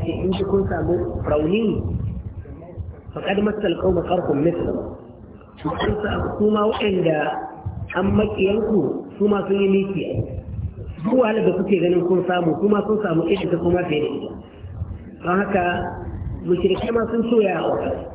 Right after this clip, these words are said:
Kuma kafin su mai da gani kan musulmi, ai su an ka fara wani. Sannan kafin haka kuma a yaƙin Uhud, a yaƙin Badar, kun kashe saba'in, kun kama saba'in. Dan su sun zo sun kashe saba'in da hudu, ba su kama kowa ba. Kaga har yau dai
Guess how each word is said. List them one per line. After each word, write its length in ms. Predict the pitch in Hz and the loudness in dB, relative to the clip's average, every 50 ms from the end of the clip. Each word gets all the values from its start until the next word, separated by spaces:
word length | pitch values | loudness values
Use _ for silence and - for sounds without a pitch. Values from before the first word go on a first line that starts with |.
| - - - - - - - - - - - - - - - | -16 -16 -18 -18 -18 -18 -18 -18 -18 -18 -18 -18 -12 -4 0
Kuma 180 | 190 202 214 | 2 4 4
kafin 720 | 202 - 196 185 175 - 240 262 277 285 320 - - - - | 4 4 2 2 2 2 2 2 2 2 0 0 -2 -4 -2
su 60 | - 190 | 2 2
mai 160 | 214 226 220 | 4 4 4
da 80 | 208 185 175 | 2 2 2
gani 180 | 208 202 185 - | 2 2 2 4
kan 140 | - 202 | 2 2
musulmi, 340 | 175 165 - - 160 165 180 - - | 2 2 0 0 0 0 2 2 2
ai 140 | 240 226 226 | 0 0 0
su 60 | 247 277 | 0 2
an 140 | 240 220 | 2 2
ka 100 | - - | 2 2
fara 240 | - 175 175 170 151 | 2 2 2 2 2
wani. 280 | 135 135 135 135 127 127 147 - - - - - - - - - - - - - - - - - - - - | 2 2 0 0 0 -2 -2 -4 -4 -6 -8 -12 -14 -16 -18 -20 -20 -20 -20 -20 -20 -20 -20 -20 -14 -6 -2
Sannan 280 | - 220 233 240 240 233 | 0 2 4 4 2 2
kafin 340 | 226 220 214 202 202 233 | 2 0 0 2 2 2
haka 200 | 254 277 240 240 | 2 4 2 2
kuma 160 | 220 226 240 254 | 2 4 4 4
a 80 | - 208 | 4 2
yaƙin 300 | 214 233 - - 233 226 | 0 0 0 0 2 4
Uhud, 220 | 220 226 226 - | 4 4 4 2
a 180 | - - 180 185 | 0 0 2 2
yaƙin 340 | 202 233 254 - - 214 202 | 2 2 0 0 2 4 4
Badar, 300 | 208 262 - 277 233 - - - - - - - - - - - - - | 4 4 4 4 2 2 0 -2 -4 -6 -10 -14 -16 -18 -20 -20 -8 0
kun 160 | - 247 262 | 2 2 4
kashe 300 | - - 233 - - 233 - | 4 4 2 2 2 0 0
saba'in, 320 | - 202 180 - - 220 220 | 0 0 0 2 2 2 4
kun 120 | 220 226 220 226 | 4 2 4 4
kama 240 | 226 226 220 202 | 2 2 2 2
saba'in. 420 | - - - - - - - - - - - - - - - - - | 0 0 0 -2 -2 -2 -2 -4 -4 -6 -8 -12 -14 -16 -16 -10 -2
Dan 120 | - 190 226 | 2 2 2
su 160 | 214 233 254 | 2 2 0
sun 180 | - - 262 269 | 2 4 4 4
zo 140 | 262 254 - | 4 4 4
sun 100 | - 262 254 | 2 2 4
kashe 220 | 254 247 - 233 - | 4 4 4 4 2
saba'in 300 | - 175 180 - 208 202 | 2 0 2 2 4 4
da 60 | 185 | 4
hudu, 200 | 175 185 180 180 165 | 4 4 4 4 2
ba 60 | - - | 2 0
su 40 | |
kama 180 | - 220 220 196 | 0 2 2 2
kowa 260 | - - 160 151 143 - 131 | 2 2 2 2 2 2 0
ba. 60 | 127 - - - - - - - - - - - - - - - - - - | 0 -2 -2 -4 -8 -12 -14 -14 -16 -18 -20 -20 -20 -20 -20 -20 -20 -10 -4
Kaga 220 | - 190 214 214 220 | -2 0 4 4 4
har 120 | 214 247 | 4 4
yau 180 | 269 262 233 202 | 4 4 4 4
dai 240 | 175 196 202 196 196 | 4 4 4 4 2